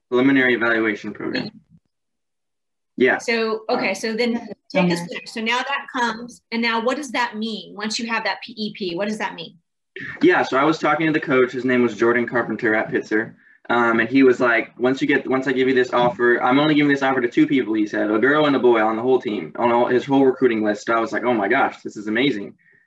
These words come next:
Speaker 1: Um, and it, the, the offer says, um, "The agreement is if you apply early decision, you'll be accepted," right? It doesn't say the word guarantee because they can't say that in N C A A, but it says you'll be accepted. And he was like,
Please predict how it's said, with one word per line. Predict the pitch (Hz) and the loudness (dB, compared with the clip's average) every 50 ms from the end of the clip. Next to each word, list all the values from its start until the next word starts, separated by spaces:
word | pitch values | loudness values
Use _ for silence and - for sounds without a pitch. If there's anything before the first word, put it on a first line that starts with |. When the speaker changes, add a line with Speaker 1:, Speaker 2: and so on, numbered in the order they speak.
| _ _ _ | _ _ _
Speaker 1:
Um, | - 127 120 117 120 117 107 104 - _ _ _ _ _ _ | -2 0 0 2 2 0 0 -2 -6 _ _ _ _ _ _
and | - 123 123 | 0 2 2
it, | 123 - 113 113 | 2 0 0 0
the, | 123 120 120 117 - 104 | 2 2 2 2 0 0
the | 123 | 0
offer | 123 127 135 135 - 135 | 2 2 2 2 0 -2
says, | 131 - 135 127 123 120 120 120 - - | -2 0 0 2 2 2 2 0 -2 -4
um, | 113 117 113 110 107 107 - _ _ _ _ _ _ _ _ _ _ _ | -2 0 0 0 0 -2 -6 _ _ _ _ _ _ _ _ _ _ _
"The | 110 104 123 120 120 117 107 - - | -6 0 2 4 4 4 2 2 0
agreement | 117 104 123 135 143 143 131 135 | 0 0 2 2 2 2 4 4
is | 131 123 120 120 | 2 2 4 2
if | - - | 0 2
you | 120 120 110 | 4 2 2
apply | - - 131 135 139 139 | 2 0 0 2 2 4
early | 139 139 135 | 4 4 4
decision, | 135 135 - 123 117 113 117 120 117 117 120 - - _ _ _ _ _ - | 4 2 2 2 0 2 0 0 -2 -2 -4 -6 -10 _ _ _ _ _ 0
you'll | 117 123 120 117 113 95 110 | 2 4 4 6 4 2 0
be | 104 120 120 123 | 0 2 4 4
accepted," | 117 110 - - 110 107 - - 90 - - - - | 4 4 2 -2 -4 -4 -4 -4 -10 -10 -10 -8 -2
right? | 117 123 117 117 - | 0 0 0 2 2
It | 123 123 | 0 0
doesn't | 139 147 156 175 170 | 2 2 2 2 2
say | 185 165 | 2 2
the | 151 147 | 2 4
word | 143 143 127 120 | 4 4 4 2
guarantee | 127 127 131 127 123 - 127 123 123 | 2 2 2 2 0 0 2 2 2
because | 123 120 120 131 123 117 107 107 | 2 2 0 0 0 0 0 0
they | 107 117 110 | -2 -2 -2
can't | - 131 120 117 113 | 0 -2 -4 -4 -2
say | - 113 113 | -2 0 0
that | 113 113 107 | 2 2 0
in | 107 107 | 0 0
N | 110 110 104 | -2 -2 -4
C | - - 113 | -4 -4 -4
A | 107 | -4
A, | 107 104 104 104 104 - _ _ _ _ _ - | -2 -4 -6 -6 -8 -10 _ _ _ _ _ -4
but | 113 117 | 0 0
it | 120 120 - | 0 0 2
says | 127 120 113 107 104 - - | 2 2 2 2 0 -4 0
you'll | 110 120 120 113 | 4 4 4 6
be | 104 120 123 | 6 4 4
accepted. | 117 - - 107 104 - - 107 | 4 4 0 -4 -4 -4 -4 -4
And | 107 117 | -2 2
he | 123 120 | 4 4
was | 120 120 - | 4 4 2
like, | 220 208 - | 0 -2 -4